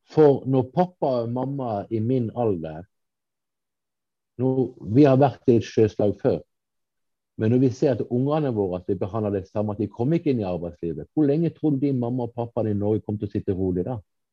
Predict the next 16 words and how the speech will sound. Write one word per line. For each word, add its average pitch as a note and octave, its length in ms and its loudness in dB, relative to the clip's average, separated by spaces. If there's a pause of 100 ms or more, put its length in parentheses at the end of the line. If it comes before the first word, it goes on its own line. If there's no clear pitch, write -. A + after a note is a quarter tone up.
(1800)
Tror D#3 140 4
ikke A#2 160 2
du D3+ 80 -2
de - 60 0
kommer D3 160 0
til A2 100 -2
å - 20 2
bli G#2 80 0
forbanna? D#2+ 440 -2 (200)
Tror - 140 0
ikke C#3 100 6
de E3 160 6
kommer E3+ 160 2
til D3+ 80 4
å D3+ 80 6
gå D3+ 80 4